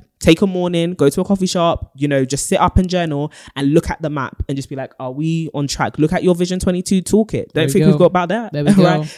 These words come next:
Speaker 1: Look at your Vision twenty-two, um, toolkit, or, you know, it can apply to any year, any month even. Um, look at that. Are we still on track? Do we need to even evaluate our goals? Do I even still wanna go to that place anymore?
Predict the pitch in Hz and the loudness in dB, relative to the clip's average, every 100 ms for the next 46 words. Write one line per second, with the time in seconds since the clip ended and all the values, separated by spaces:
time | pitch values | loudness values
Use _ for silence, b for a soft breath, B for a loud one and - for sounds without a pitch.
0 | - 185 214 196 190 180 175 - 160 160 | -2 2 2 0 -2 -2 -4 -2 -2 -4
1 | 160 151 143 - 131 127 127 139 - 226 | -2 0 0 0 -2 -4 -6 -4 0 0
2 | - 151 123 123 123 135 117 117 - 127 | 0 -2 0 -2 -4 -6 -6 -8 -8 -4
3 | 120 123 120 - 113 110 113 135 b b | -2 -4 -6 -8 -8 -8 -10 -14 b b
4 | _ - _ 120 113 113 117 - - 117 | _ -16 _ -6 -4 -4 -4 -8 -12 -12
5 | 180 b b - 143 143 139 151 208 - | -16 b b -2 -2 0 -4 4 4 4
6 | - 143 - - 160 160 185 - 190 180 | -4 -6 -4 4 4 4 -2 -2 -2 -2
7 | 175 - 220 - - - 147 165 180 - | -4 -2 -2 -4 -6 -2 0 0 -2 -6
8 | - 190 185 - 175 156 170 214 196 147 | -6 -4 -4 -2 -4 -2 -2 0 -2 -2
9 | 135 - 123 123 120 - 170 196 240 233 | -2 -2 -4 -4 -4 -2 0 0 0 -2
10 | 220 - 240 233 233 214 226 262 180 151 | -6 -4 -4 -4 -6 -4 -2 -2 -2 -4
11 | - - 123 - 123 120 120 120 | -4 -4 -4 -8 -8 -8 -6 -4